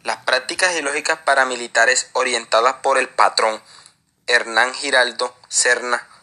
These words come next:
lo que busca es atribuir innumerables violaciones y crímenes dentro de la jurisdicción ordinaria.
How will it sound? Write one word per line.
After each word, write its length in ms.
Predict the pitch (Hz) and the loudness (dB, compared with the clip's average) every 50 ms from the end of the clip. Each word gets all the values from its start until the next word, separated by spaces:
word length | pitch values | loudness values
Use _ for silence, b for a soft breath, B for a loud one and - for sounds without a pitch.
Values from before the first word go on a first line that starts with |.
| _ _ | _ _
lo 160 | - 131 139 135 | -4 -4 -2 0
que 100 | 147 147 | 0 -2
busca 400 | 143 143 143 - - - 170 165 | 0 0 0 0 0 2 2 4
es 240 | 165 165 - - | 4 2 2 2
atribuir 680 | 170 160 160 - 151 147 143 143 143 143 151 160 147 - _ _ | 0 0 0 -2 -6 -6 -6 -6 -6 -4 -6 -6 -8 -12 _ _
innumerables 840 | - 165 165 160 156 156 151 151 143 135 135 135 143 165 180 180 165 | -10 -8 -8 -6 -6 -6 -4 -2 0 2 2 2 2 2 0 -2 -2
violaciones 760 | 160 165 165 151 139 139 151 - - 135 139 151 165 170 - - - | -2 -2 0 2 2 4 4 2 2 2 0 0 0 -2 -4 -6 -12
y 140 | 147 139 | -14 -10
crímenes 540 | - - - 143 156 165 170 170 170 160 147 - | -8 -8 -8 -8 -6 -6 -4 -2 -4 -4 -4 -4
dentro 360 | 151 139 139 - - 131 131 | -4 -4 -2 -2 0 2 4
de 140 | 131 131 127 | 4 4 4
la 100 | 127 127 | 4 2
jurisdicción 920 | 123 - 135 131 127 127 - - - 127 - - - - 139 139 165 170 - _ _ _ _ _ _ _ | 2 0 -4 -4 -4 -6 -8 -12 -16 -8 0 4 4 4 4 2 -2 -2 -6 _ _ _ _ _ _ _
ordinaria. 680 | 131 135 131 127 120 117 113 117 123 123 113 104 - | 4 4 4 4 0 0 2 4 4 6 4 4 -2